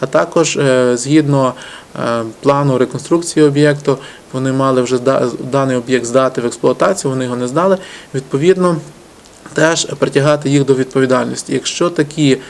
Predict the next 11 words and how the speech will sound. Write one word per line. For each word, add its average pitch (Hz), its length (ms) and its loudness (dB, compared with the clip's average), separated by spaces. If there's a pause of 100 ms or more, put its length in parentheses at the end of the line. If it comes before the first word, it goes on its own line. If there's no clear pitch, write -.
(240)
кроки 139 420 2
не 127 120 -2
дадуть 131 340 2
результату, 131 600 -2 (360)
відповідно, 160 760 0 (320)
згідно, 147 720 0 (420)
е, - 40 -10 (280)
частини, 139 760 0 (500)
е, 120 120 -8
другої, 131 600 0
е, 123 120 -8